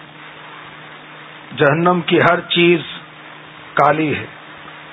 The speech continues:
ہم نے یہ بھی سنا پچھلے سلسلوں میں کہ جہنم کا دھواں جو ہے، یہ کافروں کو گھیر لے گا۔ اور دنیا کی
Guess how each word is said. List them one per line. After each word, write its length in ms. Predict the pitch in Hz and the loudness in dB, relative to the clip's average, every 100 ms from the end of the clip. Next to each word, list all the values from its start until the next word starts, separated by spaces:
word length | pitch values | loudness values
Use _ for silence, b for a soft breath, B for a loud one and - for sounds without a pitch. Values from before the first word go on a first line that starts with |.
| - - - - - - - | -20 -20 -20 -20 -20 -14 -8
ہم 120 | 131 | -8
نے 80 | 131 | -8
یہ 160 | 147 | -10
بھی 120 | 160 156 - | -10 -10 -6
سنا 240 | 143 139 - - - - | -4 -6 -8 -20 -20 -18
پچھلے 280 | 131 - 131 123 | -16 -12 -10 -10
سلسلوں 360 | 135 - 131 127 | -14 -10 -10 -8
میں 160 | 160 240 - - - - - - - - - - - | -12 -14 -20 -20 -20 -20 -20 -20 -20 -20 -20 -18 -12
کہ 100 | - | -10
جہنم 560 | 139 127 151 175 185 | -4 -2 0 0 -2
کا 160 | 175 170 | 0 -2
دھواں 520 | 143 113 143 175 185 | -2 -4 2 2 2
جو 160 | 170 151 | 2 2
ہے، 260 | 156 175 | 2 2
یہ 120 | 170 | 0
کافروں 580 | 147 151 143 - 170 170 | 0 0 0 0 0 0
کو 200 | 160 160 127 - | 0 -4 -4 -8
گھیر 300 | 104 156 165 | -2 2 2
لے 320 | 135 123 110 | 0 -2 -2
گا۔ 100 | 117 - - - - - - - - - - - - - - - - - 151 - - - - - - - - - | -8 -14 -20 -20 -20 -20 -20 -20 -20 -20 -20 -20 -20 -20 -20 -20 -20 -20 -20 -20 -20 -20 -20 -20 -20 -20 -12 -2
اور 440 | 147 143 135 - - - - - 143 | 0 2 -2 -10 -14 -20 -20 -20 -6
دنیا 360 | 147 160 180 185 | -4 0 2 0
کی 240 | 180 170 | -2 -6